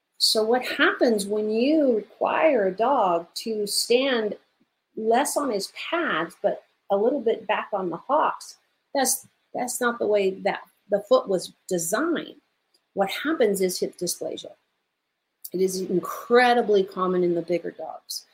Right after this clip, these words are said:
your labs, your, uh, uh, big shepherds, in any of, uh, the Saint Bernards,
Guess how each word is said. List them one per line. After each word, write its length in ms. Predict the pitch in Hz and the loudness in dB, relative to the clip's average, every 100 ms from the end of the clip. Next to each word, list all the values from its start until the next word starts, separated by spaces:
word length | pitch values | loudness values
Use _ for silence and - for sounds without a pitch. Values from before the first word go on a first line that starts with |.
| _ _ | _ _
your 180 | 190 180 | 0 2
labs, 680 | 175 196 190 180 175 185 - - | 4 4 2 0 -2 -2 -2 -2
your, 560 | 196 180 170 170 170 - | -2 2 4 2 0 -4
uh, 260 | 135 - - _ _ 170 | -6 -6 -8 _ _ -8
uh, 220 | 160 147 | -6 -8
big 280 | - 208 190 | -2 -2 2
shepherds, 760 | 208 196 196 175 175 165 - - - | 0 2 2 4 2 0 -8 -10 -4
in 160 | 220 226 - | -2 0 2
any 340 | 240 254 240 | 4 6 4
of, 140 | 208 - | 0 -4
uh, 180 | 202 190 | -2 0
the 100 | 185 | 0
Saint 240 | 185 208 202 | 0 0 0
Bernards, 800 | 196 185 185 185 185 180 - | -2 0 0 0 0 -4 -10